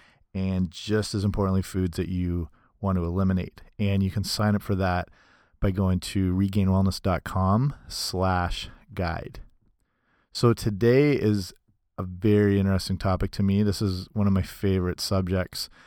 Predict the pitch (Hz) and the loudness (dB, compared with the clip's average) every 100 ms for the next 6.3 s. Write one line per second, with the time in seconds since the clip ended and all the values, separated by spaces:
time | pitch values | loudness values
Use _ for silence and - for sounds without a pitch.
0 | - - _ _ 104 95 95 110 120 - | -20 -20 _ _ -2 0 2 2 2 2
1 | 113 107 101 95 90 92 92 87 87 - | 4 6 4 2 0 0 0 0 -4 -8
2 | _ _ _ - 104 95 - - - - | _ _ _ 0 2 2 -2 -14 -12 -4
3 | 101 101 98 107 107 104 98 92 - 107 | 0 2 4 4 4 4 2 0 -2 -2
4 | 92 - _ _ _ _ _ _ _ _ | -2 -4 _ _ _ _ _ _ _ _
5 | _ _ _ _ - 107 104 104 - 104 | _ _ _ _ 0 2 4 0 0 4
6 | 104 101 | 4 4